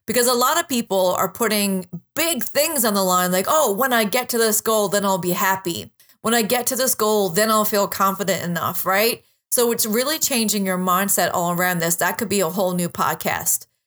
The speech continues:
So the three things that you might be doing right now that is stopping you from being consistent, which therefore stops you from reaching your goals, is number one,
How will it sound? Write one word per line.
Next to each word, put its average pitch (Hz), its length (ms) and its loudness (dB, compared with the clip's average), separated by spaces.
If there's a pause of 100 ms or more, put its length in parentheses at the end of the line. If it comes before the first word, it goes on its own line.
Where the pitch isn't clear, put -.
(140)
So 247 200 2
the 240 100 4
three 302 260 0
things 254 320 0
that 220 140 0
you 196 100 0
might 190 320 0
be 277 100 -2
doing 202 360 0
right 190 200 0
now 190 180 2
that 180 180 2
is - 100 0
stopping 208 320 0
you 233 80 0
from 240 160 -2
being 233 200 2
consistent, 196 720 0
which 180 380 0
therefore 196 380 0
stops 190 360 0
you 226 80 -2
from 202 180 -2
reaching 202 300 -2
your 175 100 -4
goals, 196 540 0 (320)
is 196 300 4
number 175 200 0
one, 254 460 0